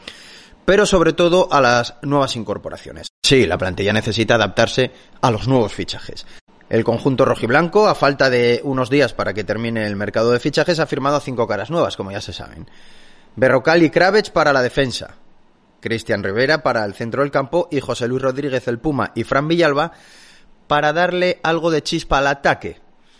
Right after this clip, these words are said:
Una chispa que todavía no hemos visto, al menos en estas dos primeras jornadas. Este último, Fran Villalba junto a Kravets, son las únicas caras nuevas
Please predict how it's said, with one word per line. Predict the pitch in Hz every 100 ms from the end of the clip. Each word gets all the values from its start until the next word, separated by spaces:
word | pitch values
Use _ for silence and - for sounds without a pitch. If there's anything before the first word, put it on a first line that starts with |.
| _ _ _ _ _ _ -
Una | 139
chispa | 151 139 147
que | 131 123
todavía | 120 117 131
no | 131 127
hemos | 120 120
visto, | 120 - 123 - - -
al | 113
menos | 113 113 -
en | 110
estas | - 101
dos | 104 -
primeras | 92 82 71
jornadas. | - - - - - - - - _ _
Este | - 147 -
último, | 147 196 151 147 143
Fran | 131 123
Villalba | 127 131 135
junto | 139 120
a | 123
Kravets, | 147 143 123 -
son | - - 127 131
las | 127 127 123 - -
únicas | 143 143 139 135
caras | 139 131 135
nuevas | 123 135 -